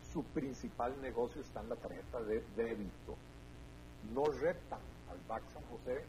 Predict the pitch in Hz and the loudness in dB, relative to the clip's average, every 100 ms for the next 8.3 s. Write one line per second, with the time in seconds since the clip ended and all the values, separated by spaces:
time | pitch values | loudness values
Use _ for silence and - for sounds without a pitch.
0 | - - - - 139 156 123 - - - | -8 -8 -10 0 6 6 6 -2 -8 -8
1 | - - - - - 113 - 123 143 147 | -8 -10 -10 -10 -6 -4 4 6 6 0
2 | 139 131 151 - - 139 - - - - | 0 0 0 -2 -6 -6 -8 -8 -8 -8
3 | - - - 87 80 - - - 80 80 | -6 -6 -4 -2 -2 -2 -6 -4 0 0
4 | 85 87 90 87 85 104 107 147 151 107 | 2 2 2 2 4 2 4 6 6 6
5 | - - 82 80 95 110 117 117 113 139 | 0 -4 -4 0 2 2 4 2 2 0
6 | 123 104 98 143 - - - - - 117 | 4 4 4 -2 -2 -10 -8 -6 -4 2
7 | 127 143 143 131 147 135 92 80 76 - | 2 2 4 4 4 0 -2 -4 -4 2
8 | 131 139 - | 4 4 -2